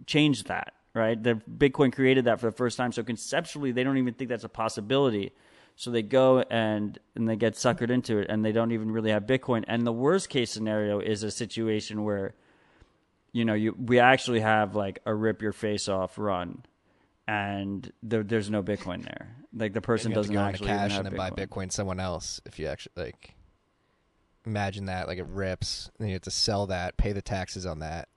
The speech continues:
Speaker 2: and then try to buy.
Speaker 1: Or not even that. What happens if they don't have the Bitcoin?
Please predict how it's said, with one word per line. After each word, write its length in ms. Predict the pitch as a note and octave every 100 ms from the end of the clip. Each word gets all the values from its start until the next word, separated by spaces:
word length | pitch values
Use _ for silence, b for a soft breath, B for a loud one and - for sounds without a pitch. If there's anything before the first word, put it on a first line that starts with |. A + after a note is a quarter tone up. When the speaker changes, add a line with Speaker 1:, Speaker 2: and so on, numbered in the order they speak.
| _ _ _
Speaker 2:
and 120 | G#2
then 120 | F2+ F2+
try 240 | - F2
to 80 | F2+
buy. 320 | E2+ E2 D2+
Speaker 1:
Or 80 | C3
not 200 | C#3 F#3
even 180 | E3 D#3+
that. 260 | F#3+ B2+
What 140 | C3 D3
happens 200 | D#3 D3+
if 80 |
they 100 | C#3+
don't 180 | C#3 D3
have 140 | C#3 C3+
the 80 |
Bitcoin? 540 | B2 D#3+ - G#2 G1+